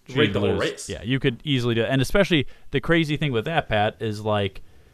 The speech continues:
Speaker 1: some of those horses, you know, are, like, eighty to one odds. Like, sometimes they go off and you've got this wild, you know, this one that, like, nobody's betting on, so it's got these crazy odds.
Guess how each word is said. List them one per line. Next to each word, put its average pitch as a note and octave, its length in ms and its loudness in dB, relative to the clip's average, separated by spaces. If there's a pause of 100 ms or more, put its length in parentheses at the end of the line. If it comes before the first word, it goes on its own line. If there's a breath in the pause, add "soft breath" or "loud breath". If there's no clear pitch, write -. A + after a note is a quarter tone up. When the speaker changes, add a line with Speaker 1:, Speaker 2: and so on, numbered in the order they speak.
(180 soft breath)
Speaker 1:
some E3+ 220 2
of E3 60 4
those B2+ 160 6
horses, D3 420 0
you A#2 60 2
know, A#2 80 4
are, A#2 100 4
like, G#2+ 240 0
eighty B2+ 280 0
to A#2 80 0
one A2 200 0
odds. G2+ 300 -4
Like, G#2+ 100 -6
sometimes B2 300 -2
they A#2+ 120 0
go A#2 160 2
off A2 220 4
and A2 120 2
you've G#2 140 -2
got G#2 160 0
this - 160 -8 (200)
wild, A2+ 360 2
you A2+ 60 -2
know, G#2 140 0
this G2+ 140 0
one A2 180 2
that, G#2+ 60 0
like, G#2 180 0
nobody's G#2+ 380 2
betting A2+ 260 -2
on, F#2 160 -2
so G#2+ 100 -6
it's G2 100 -8
got G2 120 -4
these F#2 160 -6
crazy A2+ 440 -2
odds. G2 440 2